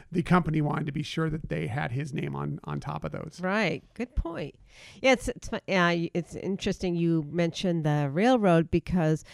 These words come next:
Speaker 2: when they were, um, planning the park and putting in the railroad, obviously, uh, one of the, the trains they wanted to also call, uh,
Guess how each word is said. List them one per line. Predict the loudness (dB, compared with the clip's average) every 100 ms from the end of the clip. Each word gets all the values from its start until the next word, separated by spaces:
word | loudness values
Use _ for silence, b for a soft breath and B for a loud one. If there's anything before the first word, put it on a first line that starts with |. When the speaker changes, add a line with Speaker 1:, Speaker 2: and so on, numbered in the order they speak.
| B B
Speaker 2:
when | 4 4
they | 6 4
were, | 4 4 4 2
um, | 2 2 2 0 -4 -6 _ _
planning | 0 4 6 6 4 2 -2 _
the | -4
park | 0 2 2 0 -2
and | 0 2 2 0 -6 _
putting | 2 4
in | 4
the | 4
railroad, | 4 4 4 2
obviously, | 2 0 0 -4 -2 -2 -2 B B B B
uh, | -2 0 -2 -6
one | -16 -2 2 4
of | 4
the, | 2 0 -4 -2
the | 2 2 0
trains | -2 0 0 0
they | -2
wanted | 0 0 0 0 0
to | -2
also | 0 -2 -2 -4 -4 -12 -18
call, | -6 -2 -2 -4 -8 -14
uh, | -8 -6 -6